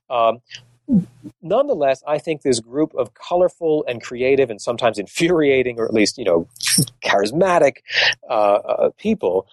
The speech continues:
I think they, they had a genuine intellectual legacy on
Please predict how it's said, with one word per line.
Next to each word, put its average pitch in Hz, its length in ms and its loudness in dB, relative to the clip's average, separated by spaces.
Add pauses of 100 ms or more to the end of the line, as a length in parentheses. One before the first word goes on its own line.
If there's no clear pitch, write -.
(160)
I 160 140 0
think 185 260 -4
they, 131 240 -2
they 123 140 -2
had 117 240 -2
a 101 60 2
genuine 170 720 0
intellectual 123 640 0
legacy 110 420 2
on 107 200 2